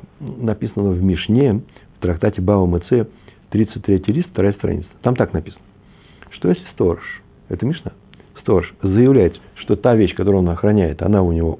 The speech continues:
украдена, и не хочет давать клятву, отказывается в том, что он невиновен в этой, э, краже, что он нормальным образом сторожил. И клятва эта освобождает его от платы,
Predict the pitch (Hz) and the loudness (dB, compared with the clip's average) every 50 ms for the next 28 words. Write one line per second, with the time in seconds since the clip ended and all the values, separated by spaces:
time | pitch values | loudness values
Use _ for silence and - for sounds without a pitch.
0 | - - - - 107 - - - 78 80 80 80 82 95 117 139 165 160 - - | -8 -4 -2 -2 -2 -2 -2 -4 -4 -2 -2 -2 -2 0 0 0 -2 -4 -10 -20
1 | - - - - - _ - 170 151 165 170 156 156 160 170 170 170 - - 180 | -20 -20 -20 -20 -16 _ -2 2 2 2 4 2 2 2 2 0 0 0 -2 -2
2 | - - 113 104 101 92 85 - - - 98 85 82 - 104 104 101 - 151 135 | -2 -2 0 2 2 2 2 0 0 0 0 0 2 0 -2 -2 0 0 0 2
3 | 104 98 92 87 - 101 - - - - - - - - - 135 120 - - - | 2 2 2 2 0 -6 -8 -10 -18 -20 -20 -20 -6 0 0 2 2 2 2 2
4 | 120 113 110 107 - 120 120 123 127 139 131 120 110 98 95 98 101 101 113 113 | 2 2 2 0 2 2 4 4 4 4 4 4 4 4 4 4 2 2 0 0
5 | - 131 120 - - - - 113 113 107 104 104 104 101 101 - 123 123 120 117 | 0 -2 -4 -4 -8 -8 -2 0 2 4 4 4 4 2 2 2 2 4 4 2
6 | 127 - - - - - - - - - _ - - - - _ - - - - | 0 -2 -6 -8 -20 -20 -20 -20 -20 -20 _ -20 -20 -20 -20 _ -20 -20 -20 -20
7 | - - - - - - - 139 113 101 - - - - - - - 131 131 131 | -20 -20 -20 -20 -8 -2 0 0 0 -2 -6 -12 -20 -20 -12 -4 0 2 4 4
8 | 156 160 135 113 110 107 101 98 95 92 - - 90 87 80 82 85 - - - | 4 4 4 4 4 4 4 2 0 0 0 -2 -2 0 0 -2 -4 -6 -8 -14
9 | - - _ _ _ _ _ _ _ _ _ - - - - - - _ _ _ | -20 -20 _ _ _ _ _ _ _ _ _ -20 -20 -20 -20 -20 -20 _ _ _
10 | - - - - - - - - - - - - - - - - - - - - | -20 -20 -20 -20 -20 -20 -20 -20 -20 -20 -20 -20 -20 -20 -20 -20 -20 -20 -20 -20
11 | - - - 123 120 123 - - - _ _ - - _ - - - - 135 165 | -8 -2 2 2 2 2 -2 -14 -20 _ _ -20 -20 _ -20 -8 0 2 4 4
12 | 165 151 - 135 117 - 123 - - 127 - - 156 147 160 151 123 123 131 117 | 4 4 4 2 2 2 2 -2 -2 -2 0 0 2 2 2 2 2 2 4 4
13 | 107 98 - 110 117 123 123 123 - 131 135 131 131 127 143 147 - | 2 2 0 0 0 0 0 -2 -2 -2 0 0 0 0 -2 -2 -2